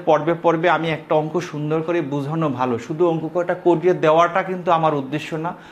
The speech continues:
উদ্দেশ্য হচ্ছে অঙ্কটা নিয়ে একটু আলোচনা করা। এর জন্য আমার পর্বের সংখ্যা হয়তো বেশি হবে বা একটা ক্লাসের সময়টা একটু কি বেশি না নিলে তোমারে কি সময় নিয়ে কিন্তু বুঝানো যায় না, শুধু অঙ্কটা করাইয়ে দেওয়া যায় আর কি। তো শুধু অঙ্ক করে দিলে তো আর হবে না,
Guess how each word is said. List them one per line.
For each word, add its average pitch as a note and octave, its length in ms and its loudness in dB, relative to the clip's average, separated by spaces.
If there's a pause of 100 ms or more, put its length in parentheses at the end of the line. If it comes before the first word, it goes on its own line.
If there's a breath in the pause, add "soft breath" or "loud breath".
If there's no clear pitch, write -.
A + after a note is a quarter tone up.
(140)
উদ্দেশ্য D#3 320 -8
হচ্ছে E3 160 -6
অঙ্কটা C#3+ 460 0
নিয়ে D#3+ 200 -4
একটু E3+ 220 -4
আলোচনা C#3 540 -2
করা। G2+ 280 -6 (440 loud breath)
এর E3+ 220 0
জন্য F#3 240 2
আমার E3 220 4 (120)
পর্বের D3 300 4
সংখ্যা E3+ 380 -4
হয়তো F3 260 -2
বেশি F3+ 300 0
হবে F3+ 280 -2 (300 loud breath)
বা D3 100 4
একটা C#3+ 220 0
ক্লাসের D#3+ 520 0
সময়টা D3+ 480 0
একটু F3 220 -2
কি F3+ 340 0 (300 loud breath)
বেশি F3+ 360 2
না E3 200 2
নিলে F3 240 2
তোমারে F3 300 2
কি F#3 360 2 (200 loud breath)
সময় E3 360 2
নিয়ে F#3+ 220 2
কিন্তু F3+ 260 -4
বুঝানো D3+ 460 2
যায় C3 140 2
না, A#2 120 0
শুধু E3 240 -2
অঙ্কটা F3+ 340 -2
করাইয়ে E3+ 400 4
দেওয়া C3 260 2
যায় F#2+ 200 -6
আর F#2+ 40 -14 (100)
কি। D#2+ 60 -14 (760 loud breath)
তো D3+ 60 -2
শুধু F3 260 0
অঙ্ক F3 220 2
করে F#3 320 4
দিলে G3+ 240 2
তো G#3 120 4
আর G3+ 80 4
হবে G3+ 220 2
না, F3 260 4